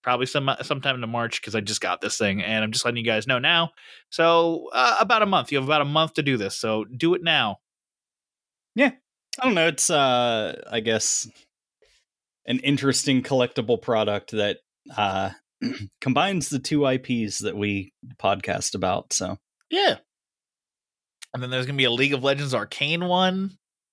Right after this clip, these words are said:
Speaker 1: that you hate. Be-
Speaker 2: It's fine. I'm fine with it.
Speaker 1: Mm. But,
Speaker 2: Not
Speaker 1: yeah.
Speaker 2: mad it exists, that,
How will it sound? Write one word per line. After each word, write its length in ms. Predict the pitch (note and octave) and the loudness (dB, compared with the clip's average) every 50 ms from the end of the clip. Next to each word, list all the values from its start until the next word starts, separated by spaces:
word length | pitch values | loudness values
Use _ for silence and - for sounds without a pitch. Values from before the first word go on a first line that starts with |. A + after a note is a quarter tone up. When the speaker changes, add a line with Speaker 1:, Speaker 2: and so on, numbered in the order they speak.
| _ _ - | _ _ -2
Speaker 1:
that 200 | A2+ A2 G#2 - - _ _ _ _ _ _ _ _ _ _ _ _ _ _ _ _ _ _ _ _ _ _ - | 0 0 0 -2 -6 _ _ _ _ _ _ _ _ _ _ _ _ _ _ _ _ _ _ _ _ _ _ -18
you 420 | A2 G#2+ G#2+ A#2 A#2 A#2+ B2+ B2 | -16 -10 -8 -6 -4 -2 -2 -2
hate. 420 | A#2+ - C3 B2 C3+ C#3 C#3+ - _ _ _ _ _ _ _ _ _ _ _ _ _ _ _ _ _ - C3+ | 0 0 0 2 2 0 -2 -4 _ _ _ _ _ _ _ _ _ _ _ _ _ _ _ _ _ -4 -2
Be- 180 | B2+ C3+ C3+ - - | 0 0 -2 -2 0
Speaker 2:
It's 340 | A#3 C4 C4+ - - - - | 2 4 4 4 2 0 0
fine. 580 | - - G#2 B2+ D#3+ F3 E3 D#3+ E3 E3 D#3+ E3+ | 0 0 2 4 4 4 4 2 0 -2 -4 -6
I'm 100 | F#3 - | -8 -8
fine 340 | - - G#2 G2+ G#2 A2 | -2 0 2 2 4 2
with 120 | A2+ A#2 A#2+ | 2 2 2
it. 200 | C3+ C#3 - - - - - - - - - - | 2 0 0 -4 -10 -20 -20 -20 -20 -20 -20 -16
Speaker 1:
Mm. 220 | A2 G#2+ G#2+ G#2+ - _ _ _ _ _ _ _ _ _ _ _ _ _ _ _ _ _ _ _ _ _ _ _ | -14 -14 -14 -16 -18 _ _ _ _ _ _ _ _ _ _ _ _ _ _ _ _ _ _ _ _ _ _ _
But, 200 | B2+ B2 B2+ A#2+ | 2 2 2 2
Speaker 2:
Not 120 | A#2+ B2 A#2 | 2 2 2
Speaker 1:
yeah. 60 | - | 4
Speaker 2:
mad 220 | G#2+ A2 A2 G#2+ G#2+ | 4 2 0 0 0
it 100 | G2+ G#2 | -4 -6
exists, 500 | G2 F#2 A2 G#2+ A2+ C#3 C#3 - - - | -4 0 0 2 2 2 0 -2 -4 0
that, 220 | A2+ G#2+ A2 | 0 0 0